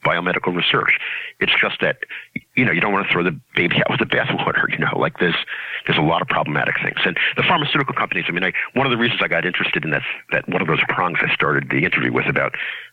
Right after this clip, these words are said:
the, the, the profit motive to treat risk rather than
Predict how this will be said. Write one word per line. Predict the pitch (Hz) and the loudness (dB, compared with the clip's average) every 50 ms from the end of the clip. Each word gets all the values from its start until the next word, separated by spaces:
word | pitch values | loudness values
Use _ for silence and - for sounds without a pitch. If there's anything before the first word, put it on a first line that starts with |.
| - - | -4 -2
the, | 104 71 - 127 - - - - _ _ _ _ - | 0 0 0 -4 -6 -12 -18 -20 _ _ _ _ -2
the, | - 135 131 127 - _ - | -2 -2 -2 -4 -8 _ -4
the | - - | -2 0
profit | - - 113 - - - - | 2 2 2 2 0 0 -2
motive | - 85 82 - - - | -2 0 0 0 0 0
to | - - | 0 0
treat | - - 85 - - | 0 0 0 0 0
risk | 80 90 76 - - - - - - | 0 0 2 2 0 -2 -2 -2 -2
rather | 80 69 71 73 | -2 0 0 0
than | 71 85 67 69 | 0 -2 -2 -2